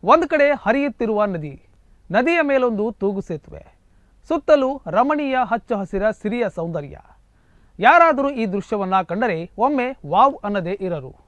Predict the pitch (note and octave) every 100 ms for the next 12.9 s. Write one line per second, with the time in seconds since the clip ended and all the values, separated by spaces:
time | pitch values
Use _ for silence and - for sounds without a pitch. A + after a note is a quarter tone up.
0 | _ _ _ _ _ G#3+ D4+ C4+ C4 -
1 | G3 E3+ B3 - C4 A#3+ G#3+ G3 F#3+ F#3
2 | F3+ - G#3 A3+ A3 F#3+ F3+ F#3+ B3+ F#3+
3 | D#3 G3+ - - _ - D4 D#4+ D#4 C4
4 | A#3 G#3+ G3 A#3 A3+ E3 G#3 C#3+ E3 C#4+
5 | - C4 G#3 A3 G#3 G3 G#3+ F#3 E3 G#3+
6 | C4 F#3+ F3 - D#3 - - - A3 G#3+
7 | G3 D#3+ F#3+ F3+ D#3 C3+ C#3 - - _
8 | _ _ _ _ _ F3+ C4+ C#4+ C#4+ -
9 | - C4 D#4+ D4+ B3+ A#3+ A3 D3 G3+ A3+
10 | A3 G3+ B3 G#3+ E3+ A3+ - _ D#3 E3+
11 | D#4 E4+ D4 C#4 C4 A#3+ A3 F#3 G3 G3
12 | G3 A3+ D#3 G#3+ A#3+ C4+ C4+ E3+ E3